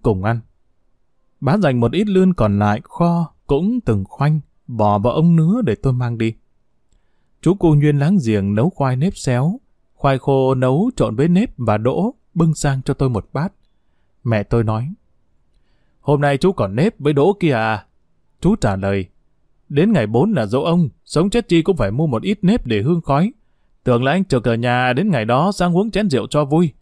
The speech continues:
Nhưng hôm nay anh đi thì bớt một ít nếp của ông để mời anh trước." Mẹ rơm rớm nước mắt. Chú làm thế là có tội với ông. Chú trả lời chân thành, biết là có tội, nhưng cũng thương anh Trực lắm, đi học ở xa, ở trọ, đói kém.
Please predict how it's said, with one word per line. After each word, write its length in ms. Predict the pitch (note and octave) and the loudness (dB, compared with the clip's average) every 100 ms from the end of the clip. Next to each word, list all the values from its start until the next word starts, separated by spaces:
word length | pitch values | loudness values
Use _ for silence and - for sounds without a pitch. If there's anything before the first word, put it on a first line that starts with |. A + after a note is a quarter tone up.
| _ _ _ | _ _ _
Nhưng 180 | - C#3+ | -2 2
hôm 200 | C#3+ C#3+ | 2 2
nay 100 | C#3+ | 0
anh 220 | C#3 D3 | 0 0
đi 220 | C#3+ D3+ C#3+ | 0 0 0
thì 140 | G#2 | -2
bớt 260 | G2+ G3 A#2+ | -2 -4 -4
một 100 | A2+ | -4
ít 140 | F#3+ | -4
nếp 200 | F3+ A#3 | -2 -4
của 140 | - A2 | -2 -2
ông 220 | D3 E3 | 0 0
để 120 | G#2+ | -2
mời 200 | G#2 A2 | -2 -2
anh 140 | C#3 D#3+ | -2 -2
trước." 320 | F#3 A#3 - _ _ _ _ _ _ _ _ _ | 0 0 -2 _ _ _ _ _ _ _ _ _
Mẹ 260 | A#2+ A2 - | -4 -4 -4
rơm 240 | A#2+ B2 | -2 -2
rớm 220 | A#2 B2 D3+ | 0 0 0
nước 180 | G#3+ | 0
mắt. 160 | C#3+ F#3 - _ _ _ _ _ | -2 -4 -6 _ _ _ _ _
Chú 180 | E3 F#3 | 2 2
làm 160 | A#2 F2+ | 0 -2
thế 240 | C3+ D3+ F3 | 2 4 4
là 100 | G2 | 0
có 140 | E3 | -4
tội 260 | F3 A2 - | 0 -2 0
với 160 | C3+ D3+ | -2 -2
ông. 280 | C#3+ D3+ C3+ - _ _ _ _ | 0 -2 -4 -10 _ _ _ _
Chú 180 | - G3 - | 0 2 2
trả 140 | A2 | 0
lời 180 | A2+ A2+ | 2 0
chân 240 | - F3 | 2 0
thành, 300 | D3+ G#2 G2+ F#2+ _ _ _ _ - | 2 -2 -4 -8 _ _ _ _ 0
biết 220 | G3+ - | 0 0
là 100 | F#2 | -6
có 160 | - | -4
tội, 220 | E3 G#2+ - _ _ - | -2 -2 -4 _ _ -4
nhưng 180 | C3 C3+ | -2 0
cũng 140 | D#3 | 0
thương 200 | - C3 | 0 0
anh 120 | B2+ | -2
Trực 300 | - A2 - | -4 -6 -4
lắm, 200 | B2+ F#3+ - _ _ | 0 0 -2 _ _
đi 160 | F3 D#3+ | 0 2
học 200 | A2 C3 | 0 0
ở 120 | G#2+ | -4
xa, 360 | - C#3 D#3 D3+ _ - | 0 0 0 -2 _ -2
ở 180 | A#2+ A#2 | 0 2
trọ, 320 | - A#2+ A2+ - - | 2 2 0 -4 -4
đói 260 | C3 C3+ F3+ | -2 0 0
kém. 280 | C3 C#3+ | 0 0